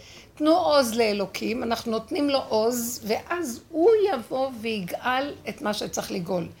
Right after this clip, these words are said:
אני גם לא יודעת באיזה רובד כאן. יש פסוק שאומר, "רוע התרועה הארץ, והתנודדה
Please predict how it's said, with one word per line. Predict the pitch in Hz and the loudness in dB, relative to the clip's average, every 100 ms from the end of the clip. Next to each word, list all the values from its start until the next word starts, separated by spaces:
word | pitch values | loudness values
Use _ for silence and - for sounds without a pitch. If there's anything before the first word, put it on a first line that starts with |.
| - - | -20 -12
אני | 214 | -4
גם | 226 | -2
לא | 247 | 0
יודעת | 277 277 202 | 4 2 2
באיזה | 254 247 196 214 | 0 0 0 0
רובד | 196 247 202 190 151 | 2 2 2 -2 -6
כאן. | - - 160 - - - | -6 -6 -6 -10 -20 -6
יש | 330 - | -2 -2
פסוק | - 277 - 294 - | 0 -2 -2 -6 -4
שאומר, | - 226 220 226 190 - - _ - - - - | -2 -2 -2 -4 -4 -6 -16 _ -20 -20 -20 -14
"רוע | 180 196 269 294 294 | -8 -2 2 4 4
התרועה | 277 262 - 214 214 214 240 240 - | 2 0 -6 0 2 4 2 2 0
הארץ, | 190 175 190 226 - - - - - - - - - - - - - - - - - - - - - | 0 2 0 -2 -2 0 0 -4 -12 -20 -20 -20 -20 -20 -20 -20 -20 -20 -18 -16 -16 -16 -14 -14 -8
והתנודדה | 185 190 240 262 254 262 240 202 214 185 254 | -2 2 2 0 -2 -2 0 0 0 2 0